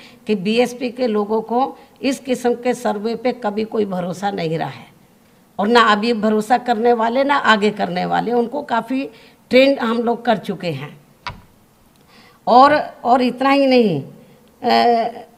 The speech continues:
यदि ये सभी पार्टियां, यदि ये सभी जो विरोधी पार्टियां हैं,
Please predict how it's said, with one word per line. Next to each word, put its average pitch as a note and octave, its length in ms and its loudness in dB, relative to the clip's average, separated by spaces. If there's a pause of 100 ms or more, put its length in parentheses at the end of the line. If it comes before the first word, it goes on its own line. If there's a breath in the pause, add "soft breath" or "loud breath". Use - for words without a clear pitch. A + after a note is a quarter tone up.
यदि A3 360 -2
ये D4 180 2
सभी B3 360 0
पार्टियां, F#3 640 -2 (960)
यदि F#3+ 280 -4
ये B3 160 0
सभी B3+ 440 -4
जो A3 160 0
विरोधी A3 420 -2
पार्टियां A3+ 560 0
हैं, F#3+ 400 -4